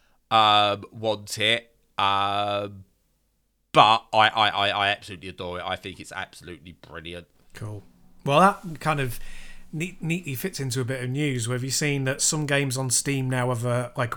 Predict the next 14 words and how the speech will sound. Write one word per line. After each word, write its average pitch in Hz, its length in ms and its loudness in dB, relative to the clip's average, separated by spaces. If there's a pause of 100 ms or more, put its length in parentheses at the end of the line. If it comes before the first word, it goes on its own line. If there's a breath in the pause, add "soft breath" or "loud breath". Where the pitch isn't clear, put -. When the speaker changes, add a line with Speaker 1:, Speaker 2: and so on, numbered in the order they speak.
Speaker 2:
one 131 180 0
and 127 80 -2
a 120 40 0
half 123 320 0
hour 127 220 0
window 139 440 -2
where 180 100 0
you 135 80 -4
can 123 160 -6
play 135 260 0
them 151 180 -2
for 135 140 -8
free? 147 400 -2
Speaker 1:
Yes. - 880 -6